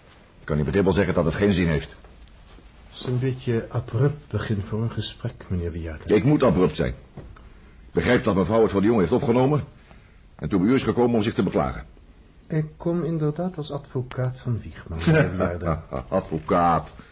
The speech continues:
Speaker 1: voor een jongen van dertien.
Speaker 2: Waarom niet? Maar de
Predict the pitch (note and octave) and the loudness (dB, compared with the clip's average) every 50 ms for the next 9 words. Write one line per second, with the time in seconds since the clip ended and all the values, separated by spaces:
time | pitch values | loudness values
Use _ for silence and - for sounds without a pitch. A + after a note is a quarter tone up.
0 | - - - F2 F2 E2+ F2 E2 D#2+ D2+ C2+ D2+ C2 B1 B1 D#2+ D2+ - - - | -20 -10 -4 0 2 4 4 4 4 2 2 -2 -2 -2 -2 -2 -2 -4 -6 -10
1 | - B1+ A#1+ A#1+ B1 B1 - - - - - - A2+ B2+ C3 B2+ C3+ C#3+ D#3 F#3 | -10 -10 -8 -8 -8 -10 -12 -18 -20 -20 -12 -4 -2 0 0 0 0 0 0 0
2 | A3 G#3+ - - - - - - - - - - - - - - - - - - | 0 -2 -6 -16 -20 -20 -20 -20 -20 -20 -20 -20 -20 -20 -20 -20 -20 -20 -20 -6
3 | - D3 D3+ D#3 D#3 D#3 D#3 D#3 D3 D3 D3+ D3 C#3+ C3+ | 0 2 4 6 6 6 4 4 2 2 2 2 2 0